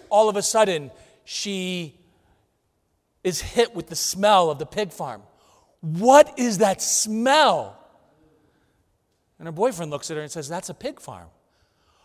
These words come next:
"That's not a pig farm. I've lived on a pig farm my entire life. That's not what a pig farm smells like. It doesn't have that smell."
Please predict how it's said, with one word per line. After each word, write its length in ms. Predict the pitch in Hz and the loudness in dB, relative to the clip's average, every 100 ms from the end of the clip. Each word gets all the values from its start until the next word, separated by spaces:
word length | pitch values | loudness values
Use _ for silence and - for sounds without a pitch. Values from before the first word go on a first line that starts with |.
| _ _ _ _ | _ _ _ _
"That's 240 | 294 339 | 2 4
not 160 | 359 339 | 6 8
a 80 | 285 | 8
pig 260 | 208 196 | 4 0
farm. 260 | - 220 247 | 2 0 4
I've 200 | 254 302 | 6 6
lived 180 | 311 269 | 4 2
on 180 | 254 208 | 2 2
a 20 | |
pig 200 | 285 214 | -2 0
farm 220 | 262 226 | 0 2
my 140 | 254 | 2
entire 360 | 226 196 240 233 | 0 2 4 6
life. 480 | 226 339 254 - - | 6 6 4 -2 6
That's 200 | 311 285 | 6 10
not 180 | 359 339 | 10 10
what 100 | 285 | 8
a 40 | |
pig 220 | 220 220 | 6 0
farm 180 | 254 254 | 2 0
smells 380 | - 269 359 330 | 0 2 2 6
like. 240 | 330 233 | 6 6
It 60 | 302 | 2
doesn't 180 | 254 220 | -8 -4
have 220 | 202 180 | -2 0
that 160 | 170 | -2
smell." 460 | - 190 202 262 254 | -4 -10 -6 -6 -10